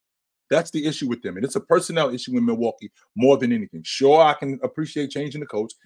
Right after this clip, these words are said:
'cause I don't think that that was his job, but it's still a personnel issue. They gotta get better in terms of wing defenders. Big Ox, I'm calling up New Orleans and I'm asking for Herb Jones.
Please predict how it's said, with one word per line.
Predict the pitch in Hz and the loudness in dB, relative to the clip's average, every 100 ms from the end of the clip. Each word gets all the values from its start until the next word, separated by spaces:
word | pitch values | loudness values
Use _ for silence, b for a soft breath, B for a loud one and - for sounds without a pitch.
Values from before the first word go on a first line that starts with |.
| _ | _
'cause | - 92 | -12 -10
I | - | -2
don't | 127 131 | -2 0
think | 151 | -8
that | 143 127 | -6 -2
that | 139 | -2
was | 135 | -2
his | 143 139 | -8 -4
job, | 127 107 95 95 _ _ _ | -4 -4 -6 -12 _ _ _
but | - 254 - | 6 6 4
it's | 147 - | -6 -4
still | - 165 | 0 2
a | - | 2
personnel | - 135 131 123 104 | -2 -4 -2 -4 -4
issue. | - | -8
They | 90 | -6
gotta | 160 165 | 2 2
get | 127 127 - | 2 -2 2
better | 127 113 - b _ - | 2 0 -6 b _ -2
in | 123 | -2
terms | 120 131 113 | 2 0 0
of | 98 | 0
wing | 123 123 | 0 0
defenders. | - 123 104 90 | -2 -6 -6 -4
Big | 160 | 2
Ox, | 170 139 | 4 2
I'm | - | 0
calling | 214 302 180 | -4 -2 0
up | 139 | -2
New | 127 | 0
Orleans | 147 151 107 | 2 0 -2
and | 127 | -4
I'm | 175 | -2
asking | 120 113 | -4 -6
for | - | -8
Herb | 117 120 | -4 -4
Jones. | 110 131 82 - | -4 -6 -8 -16